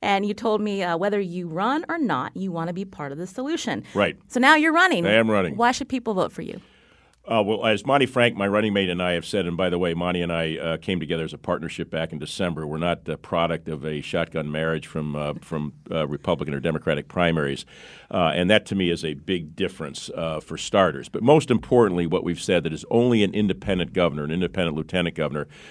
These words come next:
Speaker 2: can bring both parties together, uh, the moderates particularly in both parties, and the private sector to promote, uh, this great state, the great assets we have, and to address these formidable fiscal challenges that are undermining the long-term future of the state.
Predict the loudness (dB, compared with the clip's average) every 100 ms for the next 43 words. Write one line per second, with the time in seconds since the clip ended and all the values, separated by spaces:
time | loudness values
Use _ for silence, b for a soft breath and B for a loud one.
0 | B -4 2 2 4 4 4 2 2 2
1 | 2 -4 -4 0 0 -2 -8 -6 -4 -2
2 | -2 -2 4 4 4 0 -10 -8 -6 -6
3 | -6 -4 -4 -4 -4 -2 -4 0 2 2
4 | 0 2 4 2 0 -2 -2 -2 -8 -12
5 | B B B -10 -6 0 4 6 6 2
6 | 0 2 0 -2 -6 0 4 4 2 -4
7 | -4 -6 -8 -10 0 2 2 2 2 0
8 | -6 -6 -4 -4 -4 2 4 4 2 -2
9 | 2 2 2 0 -4 -4 -8 -2 2 4
10 | 4 2 -4 -6 B B 0 0 0 -6
11 | -2 -2 -2 -2 -6 -6 -4 -4 0 2
12 | 2 2 0 0 -2 -2 -2 -2 -4 -8
13 | -4 -2 -2 -2 -8 -8 -8 -8 -10